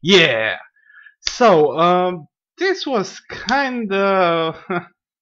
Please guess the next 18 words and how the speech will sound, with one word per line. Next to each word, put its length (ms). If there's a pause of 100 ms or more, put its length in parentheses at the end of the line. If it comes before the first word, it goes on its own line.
funny 580
in 140
a 120
way, 380
like, 240
it 160 (180)
took 200
me 260
quite 300
a 240 (420)
bit 220
of 240
time 260
to 100
figure 360
out 160 (180)
how 400
to, 100